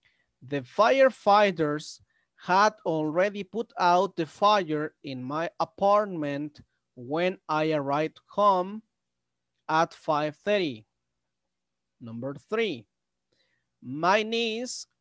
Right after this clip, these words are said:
wasn't sleeping when I called her at seven o'clock. Number four,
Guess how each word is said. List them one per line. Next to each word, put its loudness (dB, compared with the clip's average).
wasn't 0
sleeping -6
when -6
I -6
called -4
her 0
at -8
seven -8
o'clock. 0
Number -12
four, 4